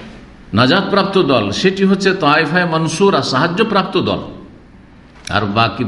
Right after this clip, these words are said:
বাহাত্তরটি হচ্ছে কুল্লুহুম ফিন্নার, সবগুলি জাহান্নামে। আর এগুলি উম্মতে মুসলিমার ফিরকা। সুতরাং এদের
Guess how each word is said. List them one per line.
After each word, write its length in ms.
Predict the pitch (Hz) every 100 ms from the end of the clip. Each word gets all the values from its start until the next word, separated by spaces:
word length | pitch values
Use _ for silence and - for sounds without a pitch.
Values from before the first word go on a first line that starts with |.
| 87
বাহাত্তরটি 540 | 110 135 - 143 131
হচ্ছে 300 | 139 135 156 185 180 - - - -
কুল্লুহুম 400 | 277 254 190 151
ফিন্নার, 420 | 156 147 139 110 -
সবগুলি 420 | - 240 208 208 180
জাহান্নামে। 580 | 120 117 120 147 185 202 - - - - - - - - - - -
আর 100 | 143
এগুলি 220 | 156 170
উম্মতে 320 | 156 165 165
মুসলিমার 420 | 175 165 170 170 156
ফিরকা। 460 | 190 196 202 120 - - - - - - - - - - - -
সুতরাং 480 | - 120 131 135 160 196 220 - -
এদের 340 | 120 135 151